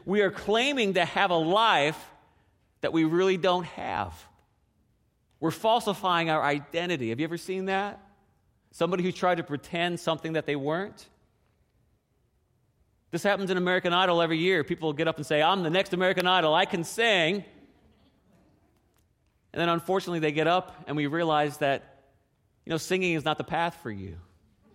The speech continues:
Simon Cowell doesn't say it that way. When we pretend to be something that we're not, it hurts everybody involved.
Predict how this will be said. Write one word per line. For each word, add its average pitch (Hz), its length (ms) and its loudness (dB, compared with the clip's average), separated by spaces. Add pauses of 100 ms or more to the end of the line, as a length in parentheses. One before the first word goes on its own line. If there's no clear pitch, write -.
(1900)
Simon 151 320 -2
Cowell 170 260 0
doesn't 131 240 -6
say 127 180 -4
it 113 100 -4
that 110 180 -2
way. 113 380 -4 (3500)
When 160 160 -2
we 190 120 2
pretend 190 380 -4
to 180 60 -4
be 156 100 -2
something 165 380 -4
that 147 100 -4
we're 135 120 -4
not, 143 440 -4 (880)
it 143 140 -2
hurts 165 240 -4
everybody 151 380 -2
involved. 117 640 -10